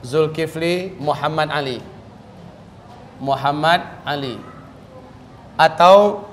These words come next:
ke Bank Syariah Mandiri. Bank Syariah Mandiri enam kosong, kosong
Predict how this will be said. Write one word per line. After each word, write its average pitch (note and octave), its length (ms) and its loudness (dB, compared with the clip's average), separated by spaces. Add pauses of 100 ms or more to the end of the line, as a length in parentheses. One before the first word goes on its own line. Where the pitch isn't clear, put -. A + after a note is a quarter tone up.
ke F3+ 160 4
Bank F3 280 4
Syariah E3+ 440 2
Mandiri. E3+ 480 -2 (800)
Bank D#3 160 2
Syariah D#3+ 240 2
Mandiri E3 340 0 (100)
enam E3+ 480 -2
kosong, E3 560 0 (2500)
kosong F3 720 -2